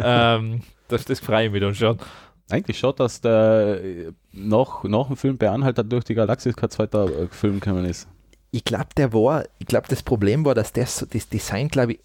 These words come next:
Speaker 1: echt schwer zu verfilmen. Also das
Speaker 2: Ja,
Speaker 1: das
Speaker 2: das zweite Buch war ja gewesen, das Restaurant
Speaker 1: Restaurant.
Speaker 2: am Ende des Universums.
Speaker 1: Genau.
Speaker 2: Und als ich das Buch gelesen hab, hab ich mir gedacht, "Oh mein Gott, das kann man nicht in einem Film."
Speaker 1: Na, ähm,
Speaker 2: Weil das ist
Speaker 1: es ist der erste Teil schon,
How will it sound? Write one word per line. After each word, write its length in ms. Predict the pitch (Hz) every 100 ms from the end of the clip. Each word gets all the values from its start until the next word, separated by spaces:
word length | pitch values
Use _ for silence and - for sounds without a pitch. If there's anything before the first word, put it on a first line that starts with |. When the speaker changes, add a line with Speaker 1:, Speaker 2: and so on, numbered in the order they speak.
| -
Speaker 1:
echt 300 | 135 - -
schwer 300 | 127 123 -
zu 120 | 131
verfilmen. 640 | - 101 123 151 139 98
Also 240 | 98 101 113
das 60 |
Speaker 2:
Ja, 300 | 82 90 101
Speaker 1:
das 100 | 98 -
Speaker 2:
das 160 | 98
zweite 260 | - 98 -
Buch 240 | - 123
war 80 | 117
ja 80 | 107
gewesen, 300 | 110 117 117
das 340 | 101 95 -
Restaurant 120 | 101 120
Speaker 1:
Restaurant. 460 | 110 110 113 104
Speaker 2:
am 60 | 95
Ende 160 | 104
des 180 | 98 95
Universums. 460 | 101 92 95 104 123 107
Speaker 1:
Genau. 200 | 107 110 - - _ -
Speaker 2:
Und 400 | 101 95 - 101
als 240 | 104 107
ich 80 | 117
das 100 | 104
Buch 220 | - 117
gelesen 300 | - 101 107
hab, 120 | 101 90
hab 60 |
ich 60 | 101
mir 80 | 95
gedacht, 240 | 90 - -
"Oh 140 | 98
mein 240 | 87 80 76
Gott, 200 | - 80 - - -
das 360 | 87 80 - -
kann 360 | - - 107 120
man 320 | 90 85 78
nicht 200 | 90 -
in 60 | 87
einem 120 | 82
Film." 540 | - 87 85 85 76 -
Speaker 1:
Na, 520 | 120 123 143 135 - _ -
ähm, 360 | 120 120 120 123
Speaker 2:
Weil 220 | 92 92
das 140 | 90
ist 480 | - 92 - - -
Speaker 1:
es 140 | - 175
ist 140 | -
der 140 | - -
erste 380 | 123 175 175
Teil 260 | - 131 127
schon, 200 | - 131